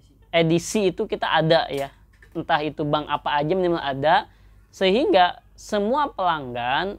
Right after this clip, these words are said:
baik pelanggan, eh, yang dari kampung ataupun dari perkotaan, ya. Jadi semua customer kita bisa terjangkau,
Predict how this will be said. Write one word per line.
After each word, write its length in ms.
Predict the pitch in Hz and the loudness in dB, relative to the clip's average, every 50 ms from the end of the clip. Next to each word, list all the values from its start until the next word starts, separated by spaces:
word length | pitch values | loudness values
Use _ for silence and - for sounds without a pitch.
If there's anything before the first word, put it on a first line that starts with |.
| - | -8
baik 320 | 160 160 165 185 202 202 - | -2 0 2 2 0 -2 -4
pelanggan, 800 | - 175 160 156 147 147 147 147 143 143 143 139 139 135 135 - - - - - - - - - | -4 -2 -2 0 -2 -2 -4 -4 0 0 0 0 0 -4 -10 -14 -20 -20 -20 -20 -20 -20 -14 -8
eh, 400 | - 143 143 139 139 139 139 139 | -4 -2 0 2 2 2 0 0
yang 240 | 143 135 139 139 139 | -2 -2 -2 -2 -2
dari 560 | 135 135 131 135 131 131 131 131 127 123 - _ | 0 0 -2 -2 -4 -4 -4 -6 -6 -8 -10 _
kampung 960 | - 131 135 139 143 156 185 208 208 202 202 202 196 196 196 196 196 190 180 - | -10 -8 -6 -6 -6 -2 0 2 4 4 6 6 4 4 4 4 2 0 -2 -6
ataupun 640 | - 175 - 151 139 135 - 151 147 143 139 139 | -8 -8 -6 -6 -8 -6 -6 -8 -6 -6 -6 -4
dari 240 | 143 143 139 131 139 | -4 -4 -4 -4 -6
perkotaan, 1300 | 131 - 139 131 - - 139 - - 196 - - 190 190 185 185 185 185 185 185 185 185 185 185 175 160 | -10 -10 -18 -14 -10 -10 -8 -4 -2 -2 0 4 4 6 6 8 6 6 6 6 6 4 4 2 0 -2
ya. 160 | 151 151 147 | -4 -4 -4
Jadi 240 | 151 147 170 202 254 | -6 -6 -4 -4 -4
semua 480 | - - 214 190 180 180 180 175 165 | -4 -4 -4 -4 -2 -2 -4 -4 -4
customer 400 | - 170 143 - - 180 220 233 | -6 -12 -12 -10 -8 -4 -4 -4
kita 240 | 175 - 170 - 202 | -4 -6 -2 -2 -2
bisa 160 | 180 160 180 | -2 -2 -4
terjangkau, 880 | - 165 151 143 147 143 139 135 123 - 139 131 131 131 127 127 123 123 | -6 -6 -4 -2 -2 -4 -4 -6 -8 -6 -4 -4 -2 -2 -4 -4 -6 -8